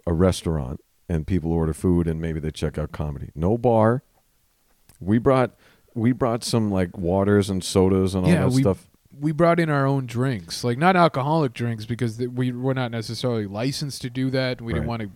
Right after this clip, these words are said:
Speaker 2: like, leave that taste in Mesh's mouth. So we brought coffee, we brought waters, we brought sodas. Like, ca-, we're sitting there,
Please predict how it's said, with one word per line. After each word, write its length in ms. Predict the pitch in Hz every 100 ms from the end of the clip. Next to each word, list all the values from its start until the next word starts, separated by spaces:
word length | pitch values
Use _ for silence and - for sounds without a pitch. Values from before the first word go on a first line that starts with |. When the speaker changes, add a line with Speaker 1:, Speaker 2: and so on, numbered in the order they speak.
| -
Speaker 2:
like, 220 | 123 110
leave 220 | 113 113 107
that 240 | 107 98
taste 280 | - 113 -
in 140 | 98
Mesh's 380 | 101 107 - 147
mouth. 320 | 190 185 190 _ _ _ _
So 160 | -
we 100 | 131
brought 420 | 151 156 143 127 _ _ -
coffee, 580 | - 135 131 135 135 147 _
we 160 | 117 113
brought 500 | 113 117 117 107 101 _
waters, 680 | 131 117 135 135 139 143 131
we 140 | 117
brought 420 | 117 117 113 104 -
sodas. 520 | - 143 147 135 127
Like, 160 | 123 -
ca-, 140 | - - 151
we're 200 | 156 214
sitting 300 | - 262 226
there, 260 | 190 175